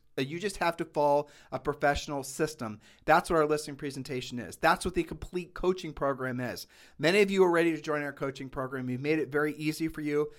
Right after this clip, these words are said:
Text the word Premier to four seven three seven two. You can also just go over to our main website, tim and julie harris dot com, and click on Coaching and join Premier. But, um, the,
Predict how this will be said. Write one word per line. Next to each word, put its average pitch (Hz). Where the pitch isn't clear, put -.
Text -
the 170
word 160
Premier 151
to 147
four 151
seven 147
three 143
seven 139
two. 139
You 180
can 285
also 277
just 180
go 175
over 165
to 139
our 147
main 147
website, 147
tim 151
and 139
julie 135
harris 131
dot -
com, 131
and 113
click 143
on 127
Coaching 135
and 117
join 127
Premier. 123
But, 139
um, 127
the, 151